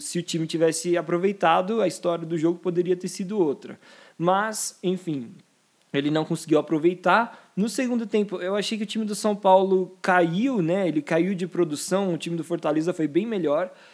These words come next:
E aí eu não, é difícil a gente fazer um diagnóstico, mas eu acho que um pouco foi por conta da questão física, talvez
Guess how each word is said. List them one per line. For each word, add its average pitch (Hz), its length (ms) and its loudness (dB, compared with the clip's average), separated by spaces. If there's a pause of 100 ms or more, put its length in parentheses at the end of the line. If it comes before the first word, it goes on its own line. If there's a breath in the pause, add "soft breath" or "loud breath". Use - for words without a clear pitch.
(140 loud breath)
E 202 80 0
aí 220 140 2
eu 240 100 6
não, 240 240 -2 (520)
é 180 100 0
difícil 214 360 -2
a 208 40 4
gente 202 160 0
fazer 190 180 2
um 196 80 2
diagnóstico, 185 720 0
mas 170 160 0
eu 175 100 6
acho 190 200 0
que 175 280 -8 (160)
um 196 140 -2
pouco 269 440 0
foi 196 220 0
por 190 240 -2
conta 175 300 -2
da 165 100 -2
questão 151 380 -4
física, 190 580 -4
talvez 151 520 -2